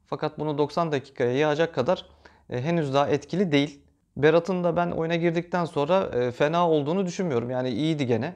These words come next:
mücadele açısından. Fakat, e, şanssızlığı takım bir sıfır mağlupken oyuna girmiş olmasıydı. Ve yetmişinci dakikalardan sonra Bursaspor, e, kontrollü şekilde baskı yapacağına,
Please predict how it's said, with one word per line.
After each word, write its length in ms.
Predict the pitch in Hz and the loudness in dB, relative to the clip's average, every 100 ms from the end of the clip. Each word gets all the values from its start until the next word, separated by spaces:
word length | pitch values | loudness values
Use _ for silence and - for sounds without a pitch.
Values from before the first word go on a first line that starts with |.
| - | -10
mücadele 460 | 120 117 117 117 117 | -8 -2 -2 0 -2
açısından. 500 | 113 - 113 104 95 | -4 -6 -8 -8 -4
Fakat, 420 | - 160 170 - - _ - _ - | -4 0 -2 -2 -20 _ -20 _ -6
e, 140 | 117 | -4
şanssızlığı 760 | - 165 156 160 147 156 190 185 - _ | 0 0 2 0 0 0 -2 -2 -14 _
takım 320 | - 135 180 170 | -10 -4 -2 -2
bir 60 | |
sıfır 280 | 175 170 180 | -2 -2 0
mağlupken 540 | 170 165 180 175 135 110 - | 2 2 2 0 -2 -2 -6
oyuna 260 | 127 120 117 | -4 -2 -2
girmiş 320 | 117 113 110 | -2 -4 -6
olmasıydı. 540 | 107 107 - 113 185 - _ _ _ - | -6 -8 -8 -8 -8 -12 _ _ _ 0
Ve 60 | 165 | 4
yetmişinci 600 | 180 175 175 - 208 196 | 4 0 -6 -2 -2 0
dakikalardan 640 | 196 - 180 185 180 202 | -2 0 -2 0 0 0
sonra 320 | 196 175 175 170 | 0 0 0 0
Bursaspor, 680 | 185 190 - 208 220 - - - | 0 -2 -2 -2 -2 -6 -18 -8
e, 240 | 120 117 113 - | -4 -4 -6 -12
kontrollü 460 | - 139 135 160 190 | -6 -4 0 2 2
şekilde 380 | - 175 156 135 | 0 0 0 2
baskı 300 | 143 - 202 | 0 2 0
yapacağına, 560 | 190 160 139 143 214 | 2 2 2 2 0